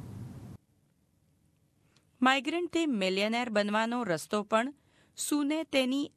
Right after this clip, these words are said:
આ જ પ્રોબ્લેમ સોલ્વિંગ સ્કિલ્સ, તેના સ્વભાવને કારણે મળ્યો. મુશ્કેલી દેખાઈ અને રસ્તો એવો કાઢ્યો કે ધનનો વરસાદ વરસ્યો. સુની દીકરીને યુવાનીમાં શરીર પર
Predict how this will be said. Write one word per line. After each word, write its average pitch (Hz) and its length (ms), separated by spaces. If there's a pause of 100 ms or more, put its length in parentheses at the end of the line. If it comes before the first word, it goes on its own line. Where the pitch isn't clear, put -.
(120)
આ 190 220
જ 220 160 (180)
પ્રોબ્લેમ 190 460
સોલ્વિંગ 165 480
સ્કિલ્સ, - 480 (160)
તેના 269 200
સ્વભાવને 190 580
કારણે 165 400
મળ્યો. 156 400 (920)
મુશ્કેલી 269 540
દેખાઈ 220 500 (380)
અને 190 200
રસ્તો 208 400
એવો 233 220
કાઢ્યો 233 420 (140)
કે 277 100
ધનનો 240 440
વરસાદ 170 440
વરસ્યો. 156 480 (1040)
સુની 339 420
દીકરીને 233 680 (680)
યુવાનીમાં 294 640
શરીર 220 500
પર 269 320